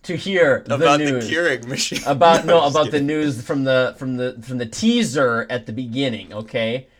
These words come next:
Speaker 1: From the, from the, uh, title teaser at the
Speaker 2: Oh,
Speaker 1: beginning,
Speaker 2: yes.
Speaker 1: right? So, listen, we're gonna hold you in suspense for a little bit, but just hang
Speaker 2: Yeah,
Speaker 1: on.
Speaker 2: we got a lot of movie news to go over, too.
Speaker 1: We do, we do, we
Speaker 2: Lots
Speaker 1: do.
Speaker 2: of
Speaker 1: But we'll
Speaker 2: stuff
Speaker 1: give you a
Speaker 2: happened.
Speaker 1: little break room while we go throughout the tr-,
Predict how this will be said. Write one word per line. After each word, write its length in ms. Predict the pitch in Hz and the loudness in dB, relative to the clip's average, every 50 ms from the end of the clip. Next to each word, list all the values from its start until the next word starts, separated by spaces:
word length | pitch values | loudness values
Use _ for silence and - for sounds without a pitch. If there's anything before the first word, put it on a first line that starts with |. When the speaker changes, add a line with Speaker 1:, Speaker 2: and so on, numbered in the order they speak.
| _ _ | _ _
Speaker 1:
From 300 | _ _ 143 139 135 131 | _ _ -4 -2 -2 -2
the, 320 | 123 135 131 127 123 120 - - | -2 -2 -4 -2 -4 -4 -6 -8
from 320 | - 147 135 131 131 120 | -4 -2 -2 -2 -2 -4
the, 300 | 123 127 127 123 120 117 | -4 -4 -4 -4 -4 -4
uh, 360 | - 120 120 113 113 113 110 - | -2 0 0 2 2 0 -2 -4
title 360 | - - 165 160 151 139 127 117 | -8 -6 -6 -4 -2 -2 -2 -4
teaser 400 | - 123 117 110 107 113 110 110 | -4 -6 -6 -4 -4 -6 -6 -8
at 180 | 95 107 110 - | -8 -10 -12 -12
the 60 | 107 | -12
Speaker 2:
Oh, 20 | 110 | -10
Speaker 1:
beginning, 380 | 107 - 139 143 127 107 95 | -6 -4 -4 -2 -4 -4 -6
Speaker 2:
yes. 460 | 98 101 98 110 131 - - - - - | -6 -4 -4 -4 -6 -8 -8 -12 -14 -16
Speaker 1:
right? 100 | - - | -20 -20
So, 520 | _ - - 165 147 139 131 127 123 123 - | _ -6 -2 2 4 4 4 4 4 2 0
listen, 500 | 131 143 147 143 - - 104 95 82 - _ _ _ | -2 -4 -4 -4 -4 -6 -10 -12 -12 -16 _ _ _
we're 180 | 123 131 147 143 | -4 -4 -2 0
gonna 260 | 156 165 156 151 139 | 2 2 2 2 0
hold 280 | 127 139 135 147 156 151 | 2 2 0 0 0 -2
you 100 | 160 160 | -4 -6
in 80 | 156 | -6
suspense 480 | - 165 143 - - 139 131 127 120 - | -6 -8 -10 -8 -6 -4 -4 -4 -6 -8
for 160 | - 127 123 | -8 -6 -6
a 120 | 110 - - - | -6 -8 -12 -12
little 280 | - 117 123 139 139 127 | -8 -4 -2 0 0 -2
bit, 320 | 104 101 113 104 104 - _ _ - | -2 -2 -4 -4 -4 -6 _ _ -14
but 460 | 113 104 139 - - - - _ _ | -4 0 2 2 2 0 -4 _ _
just 180 | _ 123 110 120 | _ -12 -10 -10
hang 220 | 135 131 123 135 | -6 -4 -2 2
Speaker 2:
Yeah, 180 | 147 139 131 123 | 4 4 4 4
Speaker 1:
on. 60 | 139 | 2
Speaker 2:
we 80 | 156 151 | 0 2
got 180 | 131 - 160 | 4 4 4
a 60 | 160 139 | 4 4
lot 340 | 139 139 135 135 139 139 | 4 4 4 6 6 4
of 60 | 143 131 | 4 2
movie 300 | 127 127 123 117 127 117 | 0 -4 -6 -6 -6 -6
news 280 | 110 107 107 98 - | -6 -8 -10 -10 -12
to 80 | - 104 | -12 -8
go 160 | 95 101 95 | -6 -6 -6
over, 220 | 98 90 98 95 | -6 -8 -10 -14
too. 320 | 90 - - 101 92 82 - - - | -14 -14 -14 -14 -14 -14 -16 -14 -6
Speaker 1:
We 140 | - 139 135 | -2 -2 -2
do, 380 | 113 - - 135 143 143 139 127 | -2 -4 -2 0 2 2 2 0
we 80 | 131 | 0
do, 60 | 117 - | -2 0
we 20 | - | 0
Speaker 2:
Lots 120 | 143 139 - | 0 0 0
Speaker 1:
do. 60 | 156 | -2
Speaker 2:
of 80 | 139 - | 0 2
Speaker 1:
But 120 | 220 240 | 2 4
we'll 100 | 226 226 | 4 4
Speaker 2:
stuff 100 | 220 - | 2 2
Speaker 1:
give 120 | 240 226 220 | 2 2 2
you 60 | 208 | 2
a 40 | 208 | 2
Speaker 2:
happened. 120 | 185 156 123 104 | 2 2 -2 -6
Speaker 1:
little 80 | 120 117 | -6 -4
break 320 | 135 135 123 - - - | -4 -4 -4 -6 -10 -10
room 240 | 117 107 101 98 101 | -10 -8 -8 -10 -8
while 240 | 113 135 165 180 175 | -2 2 2 2 2
we 60 | 170 | 2
go 200 | 147 123 156 147 | 0 -2 -2 -2
throughout 360 | 139 143 - 139 131 127 117 107 | -2 -4 -2 -2 -2 -2 -2 -4
the 60 | - | -10
tr-, 160 | - - - | -20 -20 -20